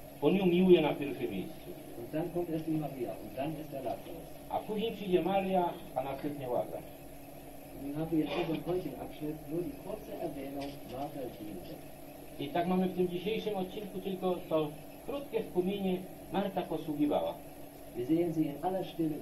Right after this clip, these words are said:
Speaker 2: dienen.
Speaker 1: My ją tu widzimy w tej zupełnym spokoju służyć.
Speaker 2: Sie macht dem Herrn Jesus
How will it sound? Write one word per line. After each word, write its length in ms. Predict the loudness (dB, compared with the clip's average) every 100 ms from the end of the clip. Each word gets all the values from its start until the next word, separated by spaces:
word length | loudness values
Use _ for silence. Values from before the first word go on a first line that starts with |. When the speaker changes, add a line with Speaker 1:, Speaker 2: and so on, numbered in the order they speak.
| -6
Speaker 2:
dienen. 260 | -6 -6 -8 -12 -14 -14 -12 -4
Speaker 1:
My 60 | 0
ją 80 |
tu 160 | 0 -2
widzimy 360 | -4 0 2 2 -2 -12 -6
w 40 | 6
tej 220 | 8 8
zupełnym 680 | 4 2 6 6 6 0 -4 -6 -8
spokoju 560 | -4 -4 2 6 8 6 4
służyć. 360 | 2 2 0 -4 -12 -12 -12 -8
Speaker 2:
Sie 120 | -2
macht 160 | -2 -2
dem 100 | -4
Herrn 180 | -4 -4
Jesus 240 | -2 -4